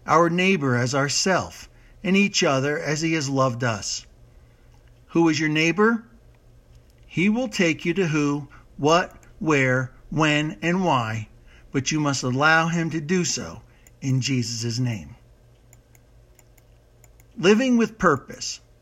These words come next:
Proverbs chapter seventeen, verse twenty-four. A man of understanding sets skillful and godly wisdom before his face, but the eyes of a self-confident fool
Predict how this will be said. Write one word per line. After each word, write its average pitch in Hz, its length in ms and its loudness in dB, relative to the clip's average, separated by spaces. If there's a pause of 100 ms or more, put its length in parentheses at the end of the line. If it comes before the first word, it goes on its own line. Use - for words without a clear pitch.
Proverbs 147 440 0
chapter 139 440 -2
seventeen, 151 680 -4
verse 135 280 -2
twenty-four. 113 680 -4 (1700)
A 151 40 -4
man 175 240 2
of 220 100 4
understanding 151 720 0
sets 143 320 -4
skillful 208 680 0
and 147 120 -4
godly 143 380 0
wisdom 156 420 -2
before 147 320 -2
his 135 180 -4
face, - 540 -8 (640)
but 127 160 -6
the 143 160 2
eyes 175 340 4
of 202 100 0
a 151 120 0
self-confident 143 1000 -2
fool 151 480 -4